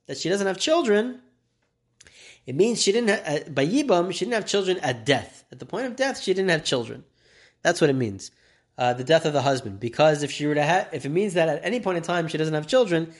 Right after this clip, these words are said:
even after the death of the husband, it could lead to these situations which are very, very unpleasant. So the, the, the idea of the, the Torah being one of completeness and peaceful helps us explain other verses in the Torah, but it's not, it's not a concept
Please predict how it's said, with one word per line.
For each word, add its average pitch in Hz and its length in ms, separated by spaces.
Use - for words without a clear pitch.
even 147 180
after 262 260
the 202 80
death 170 160
of 156 60
the 151 80
husband, 165 260
it 147 100
could - 120
lead 214 180
to 185 160
these 160 300
situations 226 640
which 147 140
are 135 80
very, 175 260
very 208 200
unpleasant. 220 580
So 151 420
the, 160 220
the, 151 340
the 151 100
idea 151 360
of 180 120
the, 165 120
the 143 180
Torah 214 400
being 156 280
one 180 220
of 131 340
completeness 180 640
and 123 220
peaceful 170 680
helps 226 260
us 208 200
explain 247 680
other 240 240
verses 214 400
in 190 60
the 170 40
Torah, 160 300
but 127 120
it's 131 160
not, 247 260
it's 147 140
not 214 120
a 196 40
concept 175 640